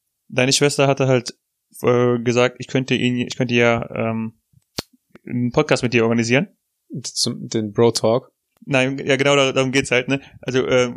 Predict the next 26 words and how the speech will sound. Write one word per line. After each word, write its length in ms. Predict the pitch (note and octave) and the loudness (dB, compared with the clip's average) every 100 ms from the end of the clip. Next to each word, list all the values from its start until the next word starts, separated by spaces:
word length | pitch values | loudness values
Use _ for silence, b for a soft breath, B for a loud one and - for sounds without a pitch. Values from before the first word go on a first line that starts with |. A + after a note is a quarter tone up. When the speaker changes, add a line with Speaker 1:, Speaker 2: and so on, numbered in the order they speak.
| - | -6
Speaker 1:
nur 220 | C#3+ C#3+ | 0 0
der 120 | - | 2
Hintergrundgedanke, 760 | C#3 C#3+ C3+ C3 C3+ C3+ B2+ - | 0 2 0 0 0 0 -2 -2
damit 320 | B2+ B2+ - _ | -2 -2 -2 _
quasi 240 | - C3 B2+ | -2 0 2
alle 80 | C3 | 2
Leute 240 | B2+ B2+ | 2 0
zu 140 | - | 0
dir 100 | C3+ | 0
kommen 240 | B2+ C3+ C3 | 2 0 2
können 260 | C3 C3+ | 0 0
und, 460 | - B2+ A#2+ A2+ - | -4 -2 -2 -4 -4
ähm, 360 | A#2+ A#2 A2+ A2+ | 0 0 -2 -4
du 120 | B2 | 0
in 40 | B2+ | 0
der 60 | A#2 | 0
Zeit 120 | A#2 | -2
nicht 140 | A#2+ | -2
zu 100 | - | 0
Hause 220 | A#2 A#2+ A#2+ | 2 2 0
bist 160 | A#2 | -4
und 160 | A#2+ A2+ | -4 -4
deine 160 | A2+ A2+ | -4 -4
Eltern 180 | A2+ A2+ | -2 -4
auch 60 | |
alles 140 | A2+ | -4